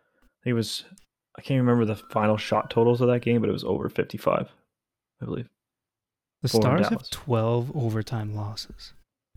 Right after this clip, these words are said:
Speaker 2: Like,
Speaker 1: That's sick. That's scary. So,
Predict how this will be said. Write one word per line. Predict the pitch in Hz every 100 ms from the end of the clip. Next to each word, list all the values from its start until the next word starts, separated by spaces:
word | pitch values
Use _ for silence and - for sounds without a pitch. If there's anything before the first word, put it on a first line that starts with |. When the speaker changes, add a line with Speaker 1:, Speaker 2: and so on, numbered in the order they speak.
| - _ - - - - _ _ _ _ _ _ _ _ _ _ _ _ _ _ _ _ 151
Speaker 2:
Like, | 117
Speaker 1:
That's | - - - - - - - - - - _ _
sick. | - 117 101 -
That's | 117 -
scary. | - 120 101 95 - _
So, | -